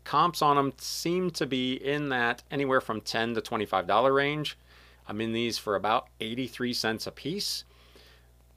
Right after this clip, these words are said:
Fairly small, gonna be lightweight. Again, these should ship first class, even well packed. They should be less than a pound. Uh, so these will be, again, solid singles, no home runs here, but at twenty pieces, uh, this will be a nice set of listings.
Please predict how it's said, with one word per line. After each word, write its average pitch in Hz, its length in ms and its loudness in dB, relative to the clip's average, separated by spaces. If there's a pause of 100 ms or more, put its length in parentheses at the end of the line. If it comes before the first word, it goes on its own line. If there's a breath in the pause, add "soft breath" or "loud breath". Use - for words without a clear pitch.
(100)
Fairly 156 320 6
small, 156 460 4
gonna 127 180 4
be 120 120 0
lightweight. 127 440 4
Again, 135 300 2
these 131 160 0
should 120 200 0
ship - 240 0
first - 280 0
class, 143 360 4
even 127 300 0
well 110 220 6
packed. 147 480 0 (240 loud breath)
They 113 80 -2
should 117 200 -2
be 123 120 -2
less 120 240 0
than 101 160 -6
a 98 40 -4
pound. 151 420 -2 (440 loud breath)
Uh, 110 140 -2
so - 160 -2
these 175 180 -2
will 180 60 4
be, 156 280 2
again, 131 360 0
solid 131 400 4
singles, 180 400 0
no 139 160 4
home 123 240 4
runs 151 260 4
here, 160 300 0 (100)
but 101 380 0
at 98 180 -4 (200)
twenty 131 320 0
pieces, 160 560 -4 (320 loud breath)
uh, 107 200 -4
this 131 180 -2
will 143 80 2
be 135 120 2
a 123 60 0
nice 120 220 2
set 123 180 2
of 113 80 0
listings. 90 540 -2